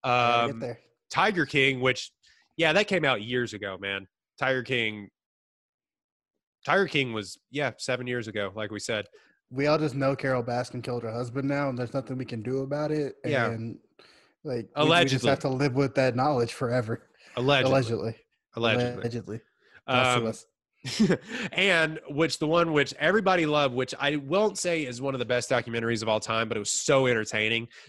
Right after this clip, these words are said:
Speaker 2: The Last Dance.
Speaker 1: Dude,
Speaker 2: People make
Speaker 1: they
Speaker 2: that out to be like it was the best thing that had ever come out, but it came out at such a right time. It was so good.
Speaker 1: It was the perfect storm of content. Our streaming overlords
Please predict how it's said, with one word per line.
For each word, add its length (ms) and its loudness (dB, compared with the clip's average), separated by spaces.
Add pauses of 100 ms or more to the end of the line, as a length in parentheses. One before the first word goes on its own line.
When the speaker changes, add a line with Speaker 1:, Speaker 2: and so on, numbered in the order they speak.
Speaker 2:
The 80 -2
Last 320 0
Dance. 380 -16 (1400)
Speaker 1:
Dude, 380 -4 (260)
Speaker 2:
People 240 4
make 120 6
Speaker 1:
they 60 4
Speaker 2:
that 120 6
out 140 2
to 100 0
be 220 2
like 180 2
it 60 -4
was 120 -8
the 80 -4
best 280 0
thing 180 0
that 100 -4
had 100 -2
ever 220 0
come 200 -2
out, 300 2 (380)
but 100 4
it 100 0
came 200 4
out 140 2
at 80 -2
such 280 2
a 60 2
right 240 2
time. 320 0
It 100 -10
was 120 -8
so 220 -6
good. 360 -10 (540)
Speaker 1:
It 120 4
was 200 4
the 100 4
perfect 400 4
storm 600 0
of 340 -2
content. 600 -4
Our 180 2
streaming 400 4
overlords 840 0